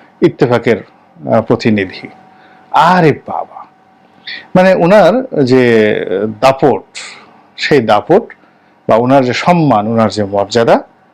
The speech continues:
এটা গলাচিপা শহরে যে কোনো মন্ত্রী, এমপির চেয়ে কোনো অংশে কম ছিল না।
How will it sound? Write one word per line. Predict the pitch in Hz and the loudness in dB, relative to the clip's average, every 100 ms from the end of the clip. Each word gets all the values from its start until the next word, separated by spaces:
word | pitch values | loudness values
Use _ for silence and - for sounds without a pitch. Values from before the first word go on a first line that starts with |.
| _ _ _ _ | _ _ _ _
এটা | 170 160 | -2 0
গলাচিপা | 151 156 165 196 185 | 4 4 2 2 0
শহরে | - 156 156 139 | 0 2 2 2
যে | 117 139 | 2 0
কোনো | 202 190 | 2 2
মন্ত্রী, | 143 131 - 127 | 4 2 2 0
এমপির | 113 127 | -2 -6
চেয়ে | - 127 151 247 - | -4 0 0 0 0
কোনো | 131 | 2
অংশে | 117 101 - | 2 0 -6
কম | 101 98 92 | -4 -4 -4
ছিল | - - 78 | -8 -10 -10
না। | 78 | -10